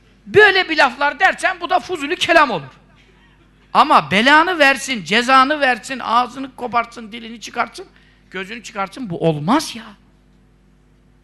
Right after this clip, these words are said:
Bu olmaz. "Ma bu'ithu la'anen, ben lanetçi, bedduacı olarak gönderilmedim." buyurdu sallallahu aleyhi ve sellem. Ama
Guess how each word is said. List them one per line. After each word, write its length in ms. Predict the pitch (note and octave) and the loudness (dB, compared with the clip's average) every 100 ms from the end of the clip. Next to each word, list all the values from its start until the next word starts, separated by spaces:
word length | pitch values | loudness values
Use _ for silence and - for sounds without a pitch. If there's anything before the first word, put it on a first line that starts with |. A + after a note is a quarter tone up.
| _ | _
Bu 60 | E3+ | -12
olmaz. 480 | G3 D4 E4+ - - - _ _ _ _ _ _ _ _ _ _ _ _ _ _ _ _ _ _ - | 0 4 4 0 -16 -20 _ _ _ _ _ _ _ _ _ _ _ _ _ _ _ _ _ _ 0
"Ma 260 | A#3+ C#4+ | 2 2
bu'ithu 340 | C4+ B3+ - A#3 | -2 -4 -4 -4
la'anen, 500 | G3 F#3 E3+ D3+ D3 | 0 0 0 -2 0
ben 200 | A#3+ A#3 | 0 2
lanetçi, 520 | A3 A3 G#3+ - G#3 | 0 0 -6 -8 -8
bedduacı 480 | G#3+ - G#3 G3 G#3 | -8 -4 -4 -4 -6
olarak 320 | G3+ G#3+ G#3+ | -4 -4 -4
gönderilmedim." 680 | G3 F#3 G3+ D4 E4 D4 B3 | -4 -2 -2 4 2 2 0
buyurdu 300 | G#3 E3+ - - _ - | 2 0 -4 -20 _ -8
sallallahu 680 | - E3+ E3+ D#3+ D#3+ C#3 | -2 2 4 4 4 6
aleyhi 260 | D3 D3 C#3+ | 4 2 -2
ve 40 | |
sellem. 200 | - C#3+ - _ _ _ _ - | -8 -16 -20 _ _ _ _ -6
Ama 340 | G#3 F#3 D3+ | -4 -2 -6